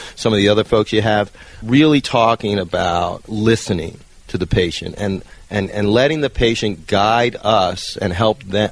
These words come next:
us guide them so that we can find the medicine, or we can begin to try different cannabinoid combinations to, uh, find that secret cannabinoid sauce that's gonna work for that individual patient. You cannot do that in two minutes.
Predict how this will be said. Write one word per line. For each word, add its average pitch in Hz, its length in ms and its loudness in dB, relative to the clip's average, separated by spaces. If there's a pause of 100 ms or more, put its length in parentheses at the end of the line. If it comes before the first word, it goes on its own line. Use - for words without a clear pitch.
us 110 240 0
guide 92 360 -2
them 92 400 -2 (360)
so 101 240 0
that 92 180 0
we 117 240 2
can - 200 -4
find 104 420 0
the 98 60 0
medicine, 98 480 0
or 104 160 0
we 139 160 -2
can 135 160 -8
begin 147 420 0
to - 140 -4
try - 760 -2 (300)
different 127 340 -2
cannabinoid 110 800 2 (320)
combinations 110 1080 0 (300)
to, 107 460 0
uh, 95 100 2
find 120 340 -2
that 98 140 0
secret 101 400 -2
cannabinoid 95 500 2
sauce 90 360 0
that's 85 160 -10
gonna 87 200 0
work 85 220 0
for 87 120 -4
that 82 200 -2
individual 85 540 -4
patient. 85 420 -4
You 104 80 -4
cannot 123 580 0 (120)
do 175 200 -2
that 73 380 -4 (480)
in 101 180 0
two 156 220 2
minutes. 104 480 0